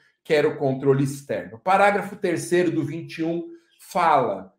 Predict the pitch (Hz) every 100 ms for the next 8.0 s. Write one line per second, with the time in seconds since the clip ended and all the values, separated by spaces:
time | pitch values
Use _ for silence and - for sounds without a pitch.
0 | _ - 117 143 147 - 214 240 226 -
1 | - - 165 170 175 147 147 147 139 -
2 | 135 - 147 139 131 151 123 156 139 120
3 | 127 135 123 120 - 143 151 147 139 143
4 | 139 139 131 139 113 - - 113 113 139
5 | 143 147 147 147 147 143 - - 143 139
6 | - 170 160 139 139 139 135 147 - 185
7 | 175 143 143 143 135 135 143 - - -